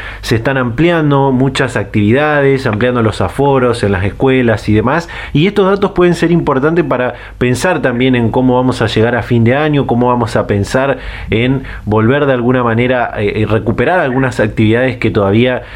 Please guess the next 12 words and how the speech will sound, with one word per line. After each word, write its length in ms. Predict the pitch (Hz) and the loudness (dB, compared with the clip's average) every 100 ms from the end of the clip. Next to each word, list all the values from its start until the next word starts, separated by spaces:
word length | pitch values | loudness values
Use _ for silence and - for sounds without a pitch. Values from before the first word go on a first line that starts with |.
| - | -10
eh, 280 | - 98 95 | -2 0 0
se 120 | - | -2
siguen 300 | 98 120 120 | -2 0 2
haciendo 680 | 107 - 120 117 107 98 92 | 0 0 0 2 2 2 2
de 100 | 92 | 0
forma 280 | - 113 107 | -2 0 0
remota 520 | 98 101 135 143 117 | 0 2 2 2 2
y 60 | 107 | 2
demás, 360 | 107 123 151 - - - | 2 0 -4 -10 -14 -6
con 140 | 110 113 | 0 0
los 120 | 107 | 2
datos 420 | 120 - 165 156 | 0 0 -2 -4